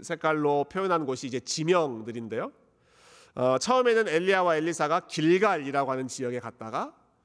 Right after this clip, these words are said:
그 다음에는 베델이라고 하는 지역으로 같이 옮겼다가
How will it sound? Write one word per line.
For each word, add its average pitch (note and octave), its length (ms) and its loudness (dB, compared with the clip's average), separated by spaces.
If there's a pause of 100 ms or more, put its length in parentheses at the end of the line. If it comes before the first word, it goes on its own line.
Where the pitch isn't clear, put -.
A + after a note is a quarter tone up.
(340)
그 E3 140 -4
다음에는 D#3 680 0
베델이라고 C3+ 760 0
하는 B2 180 -2
지역으로 B2 640 0
같이 - 300 -6
옮겼다가 B2+ 680 -4